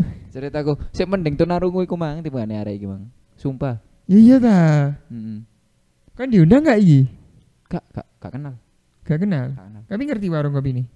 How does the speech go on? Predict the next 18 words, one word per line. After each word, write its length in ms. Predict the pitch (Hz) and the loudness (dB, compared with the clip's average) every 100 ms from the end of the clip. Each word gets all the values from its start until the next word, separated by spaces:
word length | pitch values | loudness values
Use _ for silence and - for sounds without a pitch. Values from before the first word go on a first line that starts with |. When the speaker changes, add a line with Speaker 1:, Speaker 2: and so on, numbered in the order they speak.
| _ _ _ _ _ | _ _ _ _ _
Speaker 1:
Ero 400 | - 135 202 147 | -14 -8 -2 -2
gak 160 | 147 107 | -4 -10
tau 80 | 110 | -12
merono. 320 | 110 104 98 117 - _ _ _ _ _ | -14 -14 -16 -20 -20 _ _ _ _ _
Speaker 2:
Ero 180 | 180 180 | -4 2
wis 180 | 175 - | 2 4
lawas? 440 | 160 151 127 - _ _ _ - - - _ _ _ | 2 2 0 -4 _ _ _ -20 -20 -20 _ _ _
Speaker 1:
Ah, 140 | - _ _ - _ _ _ _ | -20 _ _ -20 _ _ _ _
enggak 240 | 117 110 92 | -10 -10 -8
sih 140 | 92 | -12
koyo 300 | 90 87 85 | -14 -14 -16
iki. 120 | 78 90 _ | -16 -20 _
Iki 120 | - 247 | -14 -10
maksudnya 280 | 269 247 262 | -8 -6 -4
wis 160 | 208 | -4
lawas 220 | 214 185 190 | -4 -4 -4
aku 220 | 160 143 | -6 -8
ero 160 | 120 | -8